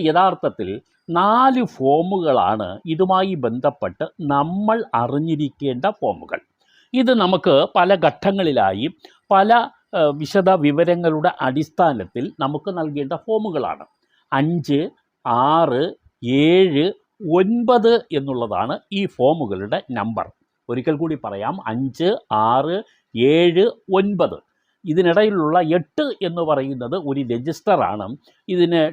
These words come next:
ഡേറ്റാ ബാങ്കിൽ നിന്ന് ഒഴിവാക്കുന്നതിന് വേണ്ടി ആളുകൾ നൽകുന്ന അപേക്ഷയുടെ രജിസ്റ്റർ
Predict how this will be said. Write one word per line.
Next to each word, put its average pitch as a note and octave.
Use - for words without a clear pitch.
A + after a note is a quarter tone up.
ഡേറ്റാ D#3+
ബാങ്കിൽ C#3+
നിന്ന് C#3
ഒഴിവാക്കുന്നതിന് C#3+
വേണ്ടി B2+
ആളുകൾ C#3+
നൽകുന്ന B2
അപേക്ഷയുടെ C#3+
രജിസ്റ്റർ F3